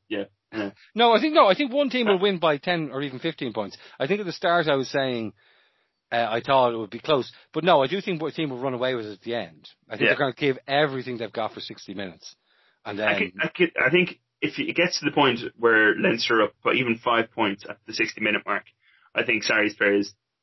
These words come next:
Speaker 1: throw it in. I mean, yes, okay, they're all gonna be conditioned from Eddie Jones' perspective, but they've also all been off for six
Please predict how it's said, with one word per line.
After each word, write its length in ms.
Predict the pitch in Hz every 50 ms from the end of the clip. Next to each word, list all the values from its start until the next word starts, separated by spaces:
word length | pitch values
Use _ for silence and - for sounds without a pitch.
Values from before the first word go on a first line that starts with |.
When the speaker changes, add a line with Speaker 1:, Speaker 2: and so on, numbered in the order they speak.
| _ _ _ _ _ -
Speaker 1:
throw 260 | - - - 101 101
it 40 | 101
in. 220 | 101 98 - - 107 107
I 60 | -
mean, 320 | 120 131 127 123 120 107 95 _ _ _ _ _ _ _ -
yes, 240 | 117 120 120 - -
okay, 160 | - 131 113
they're 140 | 110 107 104
all 100 | 107 107
gonna 160 | 101 110 110
be 80 | 104 101
conditioned 480 | - 104 101 107 110 - - 107 101
from 140 | - 107 104
Eddie 160 | 104 104 104
Jones' 260 | 98 107 101 104 101 -
perspective, 380 | 104 - - 104 - - 98
but 100 | - -
they've 100 | - 110
also 280 | 113 117 117 - 113 87
all 160 | 98 104 101
been 140 | 95 101 98
off 200 | 101 104 104 - _
for 80 | -
six 380 | - - 104 - - - -